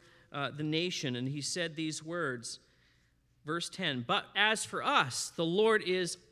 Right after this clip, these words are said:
our God, and we have not forsaken him. We have priests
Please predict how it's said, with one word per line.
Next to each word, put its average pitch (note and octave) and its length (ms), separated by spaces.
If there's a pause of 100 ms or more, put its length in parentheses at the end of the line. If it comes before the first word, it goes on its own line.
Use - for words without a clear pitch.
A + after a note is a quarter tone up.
our C#4 260
God, A#2 340 (800)
and E3 160
we B3 140
have F3+ 140
not G#3 260
forsaken C#3+ 500
him. A#2 360 (1080)
We B3+ 220
have F3+ 220
priests B3 600